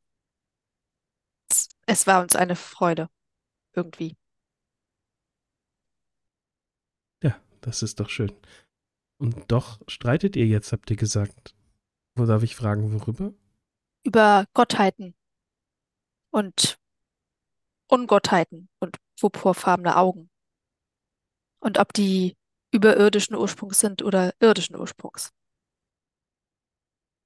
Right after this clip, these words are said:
Speaker 2: Verstehe. Und ihr habt den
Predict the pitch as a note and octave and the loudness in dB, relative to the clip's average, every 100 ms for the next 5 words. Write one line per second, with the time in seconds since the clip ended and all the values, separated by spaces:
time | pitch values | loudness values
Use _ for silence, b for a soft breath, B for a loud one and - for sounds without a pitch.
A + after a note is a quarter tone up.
0 | _ _ _ _ _ _ _ - A#2+ - | _ _ _ _ _ _ _ -10 -10 -2
1 | G2+ F2 G2+ - _ _ _ _ _ _ | -2 -2 -6 -14 _ _ _ _ _ _
2 | - G#2+ - G#2+ G#2+ G#2 G#2 G#2+ _ _ | -10 -10 -8 -4 -2 0 -2 -6 _ _
3 | _ _ _ _ _ _ _ _ _ _ | _ _ _ _ _ _ _ _ _ _
4 | _ _ _ _ _ _ _ _ A2 - | _ _ _ _ _ _ _ _ -12 -10
5 | - - - _ - - _ _ G#2+ G2+ | -14 -14 -18 _ -20 -20 _ _ 2 4
6 | G2 F2+ - | 4 0 -4